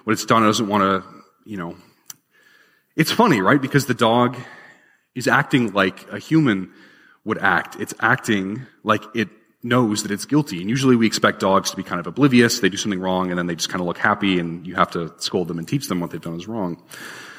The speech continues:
But this dog seems to have a deeper knowledge of what it's done, and it seems to feel guilty and maybe even a little ashamed.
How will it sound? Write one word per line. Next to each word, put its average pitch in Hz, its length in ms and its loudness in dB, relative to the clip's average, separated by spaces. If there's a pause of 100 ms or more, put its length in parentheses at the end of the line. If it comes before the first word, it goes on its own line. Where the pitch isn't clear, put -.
(600)
But - 300 -2
this 143 160 2
dog 120 400 4 (320)
seems 139 320 4
to 123 80 0
have 110 160 2
a 104 40 -2
deeper 107 280 -2
knowledge 98 360 2
of 90 80 -8
what 95 120 -2
it's 85 160 -6
done, 90 220 2
and 85 100 -8
it 87 80 -8
seems 104 360 -4
to 95 80 -6
feel 90 460 -8 (440)
guilty 98 460 2
and 85 160 -4
maybe 87 200 -6
even 87 260 -10
a 80 100 -12
little 85 260 -8
ashamed. 78 420 -6